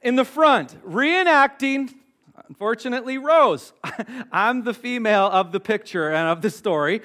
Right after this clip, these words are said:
and that's okay. Behind me is one of our board members, Matt Younghands. This summer, we had the chance to golf. We saw the, we saw the platform, and we were like, "Titanic, let's do a picture." And so we did it.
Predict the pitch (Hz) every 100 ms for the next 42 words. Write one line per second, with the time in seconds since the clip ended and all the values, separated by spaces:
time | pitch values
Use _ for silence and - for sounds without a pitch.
0 | 269 269 214 226 254 277 285 247 - 208
1 | 180 233 254 - - 254 269 269 240 196
2 | 123 - 262 220 233 233 175 208 247 277
3 | 233 233 190 139 214 233 240 233 240 254
4 | 262 208 170 190 226 226 233 175 175 208
5 | 202 190 165 135 117 - - _ _ _
6 | _ _ _ _ _ _ - 196 165 240
7 | 330 - - 254 247 247 233 233 233 220
8 | 208 - 226 220 208 175 220 233 233 175
9 | 190 - 220 214 185 165 - 180 196 233
10 | 202 180 - 233 226 233 233 226 196 190
11 | 202 190 185 180 _ _ 131 156 202 247
12 | 208 - - 143 160 175 - 180 185 190
13 | 180 - 170 - 262 269 196 190 220 214
14 | 214 214 185